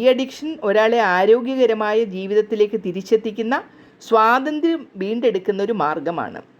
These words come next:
ഡി അഡിക്ഷൻ സെൻ്ററുകളിൽ സാധാരണയായി ഉപയോഗിക്കുന്ന ചികിത്സാ രീതികൾ എന്തെല്ലാമാണ്? ലഹരി ശരീരത്തിൽ അടിഞ്ഞിരിക്കുന്ന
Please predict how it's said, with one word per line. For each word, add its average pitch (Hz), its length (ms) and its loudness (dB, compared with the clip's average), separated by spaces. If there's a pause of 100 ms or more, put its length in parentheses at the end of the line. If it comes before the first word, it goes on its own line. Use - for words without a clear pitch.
(960)
ഡി 240 180 4
അഡിക്ഷൻ 320 420 -2
സെൻ്ററുകളിൽ 233 640 0
സാധാരണയായി 247 720 2
ഉപയോഗിക്കുന്ന 208 580 0
ചികിത്സാ 220 480 -2
രീതികൾ 202 520 -2
എന്തെല്ലാമാണ്? 160 680 -4 (960)
ലഹരി 320 520 2 (100)
ശരീരത്തിൽ 254 520 -2
അടിഞ്ഞിരിക്കുന്ന 247 720 -2